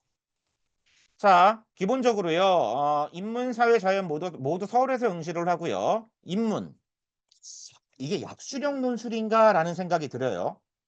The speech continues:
오백 자 내외를, 죄송해요. 오백 자 내외를 쓰거든요. 그런데 여기 뭐가 있어요? 영어 제시문도 들어가 있어요.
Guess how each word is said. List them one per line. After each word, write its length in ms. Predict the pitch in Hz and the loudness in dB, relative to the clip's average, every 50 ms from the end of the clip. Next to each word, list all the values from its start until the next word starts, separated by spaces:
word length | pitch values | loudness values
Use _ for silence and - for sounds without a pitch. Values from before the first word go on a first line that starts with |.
| _ _ _ _ _ - | _ _ _ _ _ -10
오백 480 | 101 120 135 160 175 190 277 285 _ | -8 -6 -6 -4 -2 0 -2 -2 _
자 220 | - 262 262 247 240 | -2 0 2 2 2
내외를, 640 | 180 165 170 175 175 170 160 170 170 170 165 - - _ _ _ _ _ _ _ _ _ _ _ _ _ _ _ _ _ _ _ | 2 0 -2 -2 -2 -2 -2 -4 -4 -4 -6 -8 -12 _ _ _ _ _ _ _ _ _ _ _ _ _ _ _ _ _ _ _
죄송해요. 400 | - 104 98 95 92 110 151 - | -16 -14 -14 -12 -10 -10 -10 -8
오백 320 | 151 156 180 185 254 247 - | -8 -6 0 0 0 0 0
자 160 | - 247 226 | 0 0 0
내외를 320 | 185 147 127 127 123 127 | 0 0 -2 -2 -4 -6
쓰거든요. 580 | - - 160 156 147 92 92 98 117 175 214 220 _ _ _ _ _ _ | -8 -10 -8 -8 -8 -8 -10 -12 -12 -12 -12 -14 _ _ _ _ _ _
그런데 320 | - 156 190 202 196 170 | -6 -4 -4 -2 -2 -2
여기 180 | 123 143 170 156 | -4 -4 -4 -6
뭐가 300 | 117 110 113 131 151 156 | -8 -8 -6 -4 -4 -4
있어요? 420 | 143 - - 117 135 170 196 - _ _ _ _ _ _ _ _ _ _ _ _ _ _ _ _ _ _ _ - 117 127 | -4 -4 -6 -6 -6 -6 -8 -12 _ _ _ _ _ _ _ _ _ _ _ _ _ _ _ _ _ _ _ -14 -8 -2
영어 640 | 135 131 135 139 139 143 147 151 175 226 254 269 240 | 0 2 4 4 2 2 0 -2 -4 -4 -4 -6 -6
제시문도 500 | 254 240 208 - 226 208 196 185 175 160 | -6 -6 -6 -4 -6 -6 -6 -6 -6 -8
들어가 280 | 139 135 127 117 104 | -6 -6 -6 -6 -6
있어요. 360 | 95 - - 85 67 62 - | -8 -8 -12 -18 -18 -20 -20